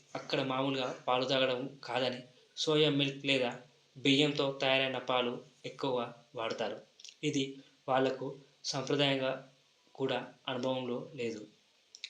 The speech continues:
ప్రపంచంలో చాలా దేశాల్లో పాలు ఆరోగ్యానికి మంచివని చెప్పినా, ఆ దేశంలో మాత్రం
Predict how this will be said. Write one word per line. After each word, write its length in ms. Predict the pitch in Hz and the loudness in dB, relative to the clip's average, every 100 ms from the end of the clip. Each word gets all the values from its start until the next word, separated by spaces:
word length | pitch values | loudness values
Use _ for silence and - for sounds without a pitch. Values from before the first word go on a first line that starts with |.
| - | -4
ప్రపంచంలో 480 | 135 156 151 151 135 | -2 2 4 6 6
చాలా 260 | 131 127 131 | 4 2 2
దేశాల్లో 400 | 131 127 131 123 | 0 0 2 0
పాలు 500 | - 123 123 127 - | 0 4 4 4 -2
ఆరోగ్యానికి 540 | 135 127 127 135 123 123 | 0 0 2 0 -2 -4
మంచివని 400 | 123 120 127 120 | -4 -2 -4 -4
చెప్పినా, 440 | 123 - 120 120 - _ _ _ 127 | -6 -4 -8 -10 -18 _ _ _ -2
ఆ 80 | |
దేశంలో 480 | 120 135 127 135 131 | 0 0 0 0 0
మాత్రం 420 | 123 123 123 120 | 0 -2 -4 -6